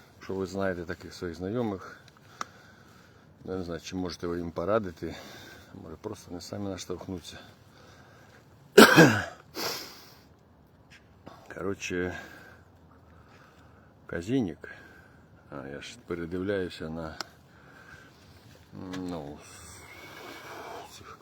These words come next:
композиторів класичних передивляюся і переслухаю з точки зору Казініка. Зарядив чат Джі Пі Ті про Казініка, він мені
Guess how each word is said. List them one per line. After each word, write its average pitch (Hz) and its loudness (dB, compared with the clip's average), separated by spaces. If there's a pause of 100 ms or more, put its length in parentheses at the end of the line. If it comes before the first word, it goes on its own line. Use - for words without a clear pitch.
композиторів 92 -4
класичних 92 -4 (1300)
передивляюся 90 0
і 87 -2
переслухаю 87 -4 (1900)
з - -16
точки - -4
зору 98 2
Казініка. 82 -4 (640)
Зарядив 87 0
чат 73 -8
Джі 90 -6
Пі - -8
Ті 156 -6 (1500)
про 82 -4
Казініка, 123 0
він 104 0
мені 90 0